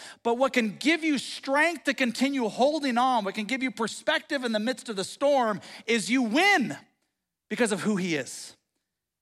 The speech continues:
And so you can walk out of here on this Super Bowl Sunday going, "I have victory in Jesus, and I can face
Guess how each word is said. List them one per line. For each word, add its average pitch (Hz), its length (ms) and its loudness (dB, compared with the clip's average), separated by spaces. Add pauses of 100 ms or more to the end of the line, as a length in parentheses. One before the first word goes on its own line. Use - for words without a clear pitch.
(140)
And 214 100 -2
so 285 60 4
you 262 100 6
can 220 140 0
walk 277 320 2
out 277 240 4
of 233 160 2
here 185 200 0
on 196 120 0
this 196 120 -2
Super 285 400 -2
Bowl 233 200 0
Sunday 220 480 2
going, 185 280 -2
"I 233 220 2
have 208 200 -2
victory 240 640 -2
in 180 360 -6
Jesus, 151 800 -2
and 175 140 -2
I 226 120 0
can 226 140 -4
face 185 360 -2